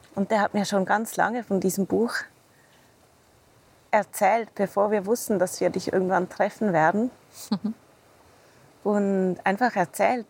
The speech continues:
Speaker 1: was, wie das Buch ihn bewegt hat auf seinem Weg, was
Speaker 2: Mhm.
Speaker 1: in ihm ausgelöst hat und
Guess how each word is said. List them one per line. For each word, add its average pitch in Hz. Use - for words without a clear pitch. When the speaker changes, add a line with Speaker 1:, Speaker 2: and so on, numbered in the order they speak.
Speaker 1:
was, 202
wie 196
das 190
Buch 247
ihn 196
bewegt 202
hat 190
auf 190
seinem 180
Weg, 202
was 170
Speaker 2:
Mhm. 202
Speaker 1:
in 202
ihm 196
ausgelöst 214
hat 185
und 180